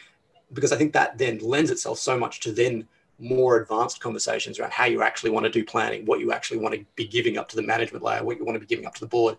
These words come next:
Because a lot of the times it's just easy to go, "Oh, well, that's just a solved problem, so let's not talk about it." But for a lot of companies, that is, that is a fundamental game changer in how they're actually running and,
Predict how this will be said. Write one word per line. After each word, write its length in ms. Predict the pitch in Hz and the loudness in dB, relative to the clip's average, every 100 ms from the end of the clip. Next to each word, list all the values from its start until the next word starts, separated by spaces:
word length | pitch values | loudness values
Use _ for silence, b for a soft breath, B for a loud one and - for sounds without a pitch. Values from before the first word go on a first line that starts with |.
| B B B B B | B B B B B
Because 260 | 117 117 - b _ _ _ - | -2 -2 -2 b _ _ _ 2
a 60 | |
lot 120 | 139 | 6
of 60 | 156 | 6
the 60 | 151 | 6
times 260 | 139 120 | 4 2
it's 100 | - | -4
just 160 | - 123 | -2 0
easy 180 | 131 120 | 2 2
to 80 | |
go, 100 | 113 | 2
"Oh, 80 | 113 | 4
well, 80 | 120 | 4
that's 180 | 113 - | 0 -2
just 160 | 117 - | -6 -4
a 60 | |
solved 420 | - 120 110 110 | 0 2 2 2
problem, 320 | - 131 110 107 | 0 2 2 -2
so 100 | 117 | -2
let's 180 | - 123 | -2 -4
not 120 | - | 0
talk 200 | 135 - | 2 2
about 200 | 110 - | 0 -4
it." 100 | - | -4
But 160 | - - b b | -8 -8 b b
for 140 | - 127 | 2 4
a 40 | |
lot 180 | 123 160 | 8 6
of 60 | |
companies, 320 | - 175 - - | 4 -4 -4 -2
that 160 | 123 | 0
is, 180 | - - | 0 -2
that 180 | - 156 | 0 2
is 80 | - | 2
a 60 | |
fundamental 540 | - 151 147 110 117 104 | 2 2 2 0 -4 -4
game 280 | 113 117 | -2 -2
changer 360 | 120 120 113 - | -2 -4 -2 -4
in 80 | - | -4
how 260 | - 123 | -2 0
they're 220 | 113 - - | 0 0 -2
actually 240 | - 107 | -4 -6
running 300 | 107 117 107 | -4 -2 -4
and, 120 | - | -8